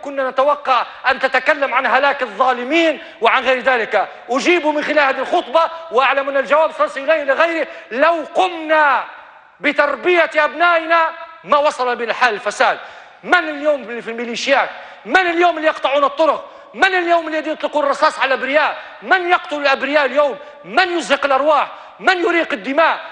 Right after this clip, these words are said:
من ينتمي إلى الجيوش الفاجرة التي تحرق وتقتل و-، وتق-، تخ-، تح-، تحرق الأخضر واليابس وتقصف الأبرياء؟ من ومن؟ أليسوا أبناءنا؟ من الذي ينتمي إلى هذه الفئات الضالة؟ من الذي ينتمي إلى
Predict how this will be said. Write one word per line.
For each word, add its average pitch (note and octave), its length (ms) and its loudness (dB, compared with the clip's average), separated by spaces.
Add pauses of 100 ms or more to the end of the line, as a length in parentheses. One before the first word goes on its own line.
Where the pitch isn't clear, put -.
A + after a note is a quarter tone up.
(120)
من E4 300 0
ينتمي D#4+ 540 -2
إلى D4 100 0
الجيوش C#4+ 400 -2
الفاجرة C#4+ 520 0
التي C#4 260 0
تحرق B3 400 0
وتقتل C4+ 420 0
و-، B3 160 2 (280)
وتق-، - 640 2 (120)
تخ-، A#3 440 -2
تح-، A#3 360 0
تحرق A#3+ 340 0
الأخضر B3+ 320 0
واليابس B3+ 500 0 (240)
وتقصف C4 500 0
الأبرياء؟ C4 600 0 (260)
من E4+ 280 0
ومن؟ C#4+ 400 -2
أليسوا D4+ 280 0
أبناءنا؟ D4+ 420 0 (1080)
من C4 100 0
الذي D#4 400 2
ينتمي C#4+ 360 0
إلى B3+ 80 2
هذه B3+ 300 0
الفئات B3+ 480 -2
الضالة؟ G#3 600 -2 (600)
من D4+ 100 0
الذي F4 300 0
ينتمي D4+ 340 0
إلى C#4 220 2